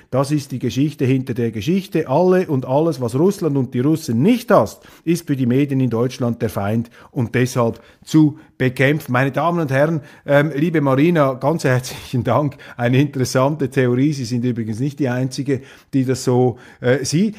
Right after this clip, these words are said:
Man glaubt das einfach nicht mehr, diesen konfektionierten Kampagnen da, die unsere Medien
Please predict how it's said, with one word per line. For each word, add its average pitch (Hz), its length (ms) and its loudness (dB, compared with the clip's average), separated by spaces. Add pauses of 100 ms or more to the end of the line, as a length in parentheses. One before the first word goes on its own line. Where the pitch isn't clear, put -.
Man 185 180 2
glaubt 202 380 -2
das 208 120 -2
einfach 208 360 -4
nicht 214 300 -2
mehr, 214 180 0
diesen 170 300 -6
konfektionierten 190 1080 0
Kampagnen 180 680 0
da, 175 200 2
die 170 160 0
unsere 165 340 -2
Medien 175 500 2